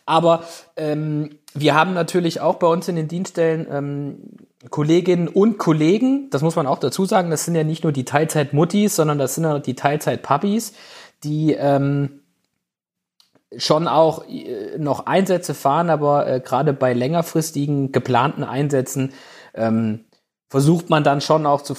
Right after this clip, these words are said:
also man, man muss die Kolleginnen und Kollegen dann fragen, ob sie den Einsatz mitfahren können. Und man versucht das Ganze natürlich dann auch entsprechend zu planen.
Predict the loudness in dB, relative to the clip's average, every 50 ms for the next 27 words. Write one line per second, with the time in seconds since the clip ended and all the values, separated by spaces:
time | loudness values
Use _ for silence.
0 | -12 -8 -8 -6 -4 -4 -4 -4 -6 -6 -6 -6 -4 -2 2 2 2 2 0 -4
1 | -8 -8 -6 -2 -2 0 2 2 2 0 -2 -2 -2 -2 -2 0 0 -2 0 -2
2 | -2 -4 -4 -6 -2 0 4 4 4 4 2 -2 -4 -6 -6 -6 -4 -2 -2 -2
3 | -2 -2 -4 -2 -2 -4 -4 -2 -2 -2 0 2 2 2 2 2 2 2 2 2
4 | 2 2 -4 -8 -16 -20 -20 -18 -18 -18 -18 -18 -20 -12 -6 -2 0 0 0 0
5 | 0 0 2 2 0 2 2 0 0 2 2 0 0 0 0 -2 -2 -2 -2 -4
6 | -4 -2 0 0 0 0 0 -2 -4 -2 -4 -6 -8 -4 -6 -4 -4 -4 -8 -10
7 | -12 -10 -4 -2 -2 0 -2 -4 -6 -10